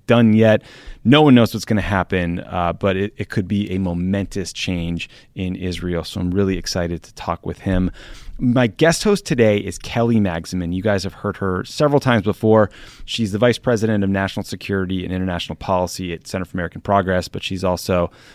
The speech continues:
an incredibly accomplished foreign policy expert who's worked at the State Department, the Pentagon, and the White House with us.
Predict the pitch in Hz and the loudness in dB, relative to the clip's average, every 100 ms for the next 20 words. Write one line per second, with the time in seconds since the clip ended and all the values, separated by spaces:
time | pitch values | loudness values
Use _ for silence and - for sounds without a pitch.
0 | _ 101 95 - - 120 110 107 104 104 | _ -6 -6 -8 -4 0 2 2 0 -2
1 | 98 87 90 - 95 87 95 87 - - | -2 -6 -10 -4 -4 -2 -2 -4 -6 -12
2 | - 104 92 - 90 - 87 90 - 92 | -8 -6 -4 -2 -2 -2 -10 -12 -6 -6
3 | 87 90 92 90 - - - - 92 - | -4 -6 -4 -6 -6 -12 -10 -6 -4 0
4 | 127 113 85 - 90 85 87 87 85 - | 0 0 -6 -6 -4 -2 -2 -2 -6 -12
5 | - - 87 82 90 92 - 87 - 90 | -20 -10 -8 -4 -2 -2 0 -4 -4 -2
6 | 95 92 | 0 -2